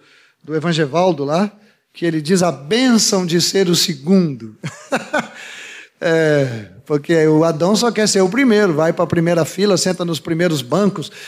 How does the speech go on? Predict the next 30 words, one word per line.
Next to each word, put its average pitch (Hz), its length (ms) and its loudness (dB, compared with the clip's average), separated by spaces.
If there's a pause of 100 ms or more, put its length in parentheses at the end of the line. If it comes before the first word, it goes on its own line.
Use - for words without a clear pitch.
(260)
e 165 420 2
é 165 220 2
ele 247 160 0
que 277 100 -4
é 277 80 2
importante, 220 840 -2
né? 151 280 -10 (1160)
Falar 175 240 -2
nisso, 202 160 -2
você 208 100 -4
sabe 185 240 0
que 180 80 -12
já 175 80 2
aconteceu 175 380 -2
comigo 165 320 -4
isso? - 360 -8 (1700)
Graças 170 400 -2
a 202 80 2
Deus 165 200 -2
que 202 120 -10
o - 20 -8
Moisés 185 340 2
tava 165 220 -2
comigo, 131 600 -4
Moisés 143 320 0
Moraes. 147 520 -4 (1160)
Nós 151 160 -4
fomos 185 260 0
num 170 140 -4
casamento, 170 760 0